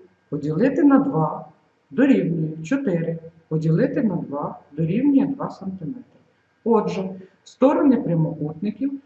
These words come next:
дорівнюють чотири сантиметри і два сантиметри.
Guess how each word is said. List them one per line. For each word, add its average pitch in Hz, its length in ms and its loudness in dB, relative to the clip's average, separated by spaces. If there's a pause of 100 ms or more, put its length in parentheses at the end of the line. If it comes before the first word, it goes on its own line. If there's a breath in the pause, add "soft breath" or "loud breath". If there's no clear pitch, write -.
(160)
дорівнюють 269 640 4
чотири 175 440 -2
сантиметри 262 840 2
і 202 120 -2
два - 280 -8
сантиметри. 156 720 -10